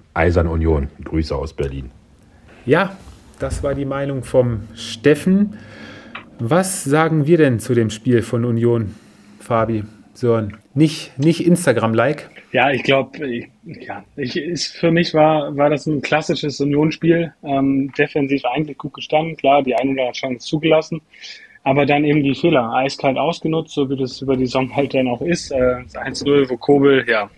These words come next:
Speaker 3: äh, patzt, um das mal freundlich auszudrücken. Und, ähm, ja, das ist effektiv. Du bist defensiv richtig gut drauf, hast das nötige Spielglück vielleicht dann auf deiner Seite. Ja, und so, äh, schlägt man Dortmund und bleibt Tabellenführer.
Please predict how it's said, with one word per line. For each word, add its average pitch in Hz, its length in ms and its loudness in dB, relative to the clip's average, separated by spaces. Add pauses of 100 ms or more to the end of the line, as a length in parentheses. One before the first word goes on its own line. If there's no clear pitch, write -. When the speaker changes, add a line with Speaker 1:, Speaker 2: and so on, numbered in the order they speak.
(180)
Speaker 3:
äh, 123 160 -8 (320)
patzt, - 500 -4 (420)
um 147 160 -2
das 139 180 -2
mal 135 180 0
freundlich 139 340 0
auszudrücken. 135 600 -2 (500)
Und, 131 400 0
ähm, 120 380 2 (720)
ja, 151 320 2
das 113 220 -6
ist - 0 -
effektiv. 175 760 -2
Du 139 280 -2
bist 139 260 -2
defensiv 143 560 2
richtig 165 320 -2
gut 165 260 2
drauf, 151 480 2
hast 143 180 -4
das 139 140 -10
nötige 143 300 0
Spielglück 180 440 0
vielleicht 147 300 0
dann 151 120 -4
auf 131 120 -8
deiner 139 280 -2
Seite. 143 360 -2 (580)
Ja, 160 120 0
und 117 140 0
so, 120 420 -2 (120)
äh, 127 140 0
schlägt 143 240 -2
man 131 160 2
Dortmund 139 400 0
und 143 80 -2
bleibt 143 240 -2
Tabellenführer. 113 640 -4